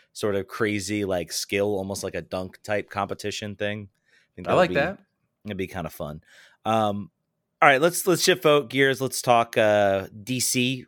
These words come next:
Speaker 1: Let's talk the deadline day that was looking to be extremely disappointing, and I think that fired off a bunch of emails,
Speaker 2: Huh.
Speaker 1: <laughs> including
Speaker 2: Huh, yeah.
Speaker 1: yours.
Speaker 2: Including mine.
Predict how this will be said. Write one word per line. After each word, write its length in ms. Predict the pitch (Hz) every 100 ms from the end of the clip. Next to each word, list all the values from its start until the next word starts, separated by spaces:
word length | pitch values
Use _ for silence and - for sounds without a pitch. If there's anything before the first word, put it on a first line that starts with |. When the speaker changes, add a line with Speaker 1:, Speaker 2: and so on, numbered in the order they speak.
| -
Speaker 1:
Let's 260 | 110 -
talk 400 | - 110 104 -
the 440 | - 104 98 95 90 - - _ _ -
deadline 460 | 127 165 214 208 190
day 200 | 175 170
that 180 | 156 135
was 140 | 120
looking 320 | 143 - 139
to 80 | 127
be 320 | 127 120 120
extremely 480 | 110 - - 135 139
disappointing, 680 | 123 - 117 113 107 110 104
and 80 | 101
I 60 |
think 220 | 98 107 101
that 240 | 98 -
fired 320 | 110 107 107
off 240 | 98 95 -
a 80 | 104
bunch 260 | 120 135
of 60 | -
emails, 640 | 117 98 85 78 - - _ _ _ _ -
Speaker 2:
Huh. 180 | 123 - 202 -
Speaker 1:
<laughs> 280 | 139 - -
including 420 | 135 190 - 202
Speaker 2:
Huh, 60 | 175
yeah. 80 | 117
Speaker 1:
yours. 380 | 110 113 - -
Speaker 2:
Including 400 | 117 127 156 156
mine. 340 | 147 131 104